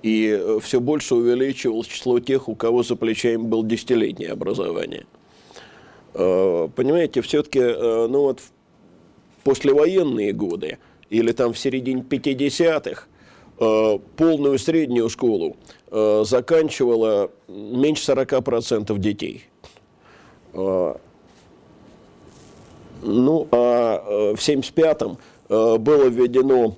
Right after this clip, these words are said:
э, всеобщее, э, десятилетнее образование. Правда, оно, э, допускало варианты,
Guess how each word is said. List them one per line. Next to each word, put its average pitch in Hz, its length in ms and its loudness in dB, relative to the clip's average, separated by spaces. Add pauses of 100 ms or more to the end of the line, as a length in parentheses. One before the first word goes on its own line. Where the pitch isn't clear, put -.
(300)
э, 107 360 2
всеобщее, 117 680 0 (440)
э, 104 280 2
десятилетнее 110 720 -2
образование. 147 720 0
Правда, 117 420 -2
оно, 117 400 -2
э, 101 340 -4
допускало 107 600 -2
варианты, 170 640 0